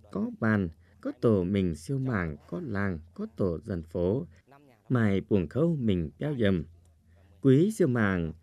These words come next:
ủy ban miền màn thị trấn Xuân Hòa, đà nhuần trồng, bong thánh dâm nách dùn mài nghỉ chậm nòm béo. Dâm này mài béo nòm béo lắp ghép, u nòm béo coi trò,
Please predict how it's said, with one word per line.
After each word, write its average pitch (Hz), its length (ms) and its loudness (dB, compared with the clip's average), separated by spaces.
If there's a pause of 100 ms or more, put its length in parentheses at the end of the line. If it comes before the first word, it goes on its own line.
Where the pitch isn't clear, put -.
(300)
ủy 131 120 6
ban 175 180 2
miền 110 180 2
màn 101 300 0
thị 92 180 -2 (120)
trấn 104 240 -2
Xuân 117 200 -4
Hòa, 90 380 -4 (340)
đà 110 240 2
nhuần 98 300 -2
trồng, 87 360 -2 (600)
bong 156 280 0
thánh 104 440 -4 (160)
dâm 123 260 2
nách 196 160 -6
dùn 87 320 0
mài 87 320 -2 (120)
nghỉ 95 160 0
chậm 98 280 -6
nòm 92 240 -4
béo. 101 300 -2 (680)
Dâm 175 160 0
này 90 360 0
mài 90 280 -2 (180)
béo 160 260 -4
nòm 139 260 -4
béo 170 240 -6 (100)
lắp 135 220 -8
ghép, 156 200 -2 (240)
u 117 160 0
nòm 95 200 -4 (100)
béo 139 220 -4 (120)
coi 160 200 -6
trò, 90 280 -4